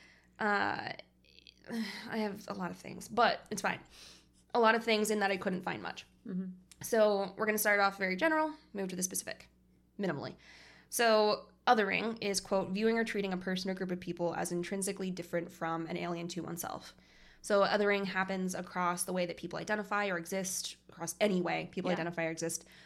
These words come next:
Speaker 1: So we can other people based on race, class, gender identity, religion, et cetera.
Speaker 2: Mm-hmm.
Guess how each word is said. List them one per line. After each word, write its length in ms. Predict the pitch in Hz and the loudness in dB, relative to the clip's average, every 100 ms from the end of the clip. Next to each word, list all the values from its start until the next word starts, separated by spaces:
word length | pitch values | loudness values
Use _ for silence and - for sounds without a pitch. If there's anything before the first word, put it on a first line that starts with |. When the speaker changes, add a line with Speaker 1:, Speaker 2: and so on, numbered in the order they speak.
| - | -10
Speaker 1:
So 240 | - 202 190 | 2 4 4
we 100 | 196 | 2
can 140 | 202 | 0
other 280 | 208 190 190 | 0 0 0
people 280 | 185 185 185 | -2 -4 -2
based 240 | 180 175 175 | 0 0 -2
on 140 | 175 | -2
race, 280 | 190 185 185 | -2 -2 0
class, 300 | 185 175 - | 0 0 -2
gender 180 | 180 175 | -4 -2
identity, 300 | 175 175 170 | -2 -4 -6
religion, 280 | 165 165 165 | -8 -6 -6
et 100 | - | -6
cetera. 340 | - 57 - - _ 202 | -6 -6 -8 -14 _ -10
Speaker 2:
Mm-hmm. 160 | 185 | -10